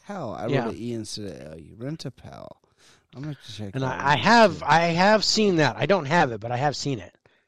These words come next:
Speaker 1: I'm gonna check that one out, too. I haven't seen
Speaker 2: Um,
Speaker 1: Rent a Pal
Speaker 2: it
Speaker 1: or
Speaker 2: looks,
Speaker 1: The
Speaker 2: it
Speaker 1: Chosen.
Speaker 2: looks Spanish to me.
Speaker 1: Dude, the platform, when he said it, it, it, it got ripped off by a cooking show, I know exactly what, which one he was talking about. And I was like,
Speaker 2: Yep.
Speaker 1: I so know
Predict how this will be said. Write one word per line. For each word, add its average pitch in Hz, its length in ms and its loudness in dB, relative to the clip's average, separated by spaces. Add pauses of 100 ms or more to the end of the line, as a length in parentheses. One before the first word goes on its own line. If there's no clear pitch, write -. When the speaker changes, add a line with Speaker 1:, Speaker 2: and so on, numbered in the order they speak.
Speaker 1:
I'm 135 60 -10
gonna 165 120 -6
check 139 320 -8
that 110 180 -10
one 101 160 -12
out, 92 140 -12
too. 92 140 -12
I 90 60 -12
haven't 127 240 -6
seen 170 180 -6
Speaker 2:
Um, 160 380 2
Speaker 1:
Rent - 20 -12
a 135 160 4
Pal 226 40 2
Speaker 2:
it - 40 -6
Speaker 1:
or 349 160 -2
Speaker 2:
looks, - 220 -2
Speaker 1:
The 539 120 0
Speaker 2:
it 587 60 2
Speaker 1:
Chosen. 381 360 0
Speaker 2:
looks 381 240 0
Spanish 359 480 -2
to 160 80 -6
me. 113 260 -6 (580)
Speaker 1:
Dude, 147 160 2
the 131 100 -2
platform, 170 680 -2
when 127 120 -2
he 190 140 -2
said 170 260 0
it, - 80 4
it, - 500 6 (120)
it, - 60 -2 (680)
it 123 100 -8
got 123 220 -6 (160)
ripped 143 280 -4
off 135 240 -4
by 120 160 -2
a 101 80 -4
cooking 175 400 -8
show, 185 360 -2
I 135 120 -4
know 131 160 0
exactly 147 720 -4
what, 139 360 0
which 123 240 -6
one 127 140 0
he 120 100 -2
was 110 200 -4
talking 110 340 -4
about. 95 260 -8
And 98 80 -14
I 113 40 -8
was 117 100 -8
like, 110 220 -8
Speaker 2:
Yep. 175 160 4
Speaker 1:
I 139 80 -4
so 185 800 -2
know 151 420 -2